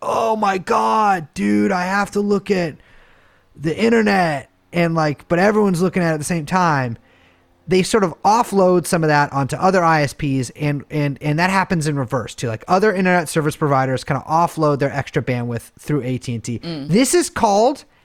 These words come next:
Speaker 1: as far as I can understand it, and again, there is every, uh, this could be totally incorrect, but I read about it a few times. This is called peering.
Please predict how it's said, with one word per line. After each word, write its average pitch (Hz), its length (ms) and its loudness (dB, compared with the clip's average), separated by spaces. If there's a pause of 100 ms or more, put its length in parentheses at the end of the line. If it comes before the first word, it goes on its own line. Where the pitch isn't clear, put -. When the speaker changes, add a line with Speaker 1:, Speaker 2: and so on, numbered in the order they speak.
(140)
Speaker 1:
as 208 240 2
far 294 520 2
as 339 180 2
I 226 200 4
can 208 180 0
understand 156 640 0
it, - 160 -20 (260)
and 165 100 2
again, 170 420 0 (360)
there 302 240 4
is 226 260 2 (200)
every, 294 760 2
uh, 202 60 0
this 247 240 2
could 262 240 -2
be 220 140 2
totally 277 480 0
incorrect, 160 580 -4 (300)
but 196 100 4
I 214 80 4
read 247 240 4
about 220 240 4
it 190 60 2
a 175 80 0
few 190 180 0
times. - 540 -4 (460)
This 226 140 -2
is 233 80 -2
called 180 280 -2
peering. 139 380 -4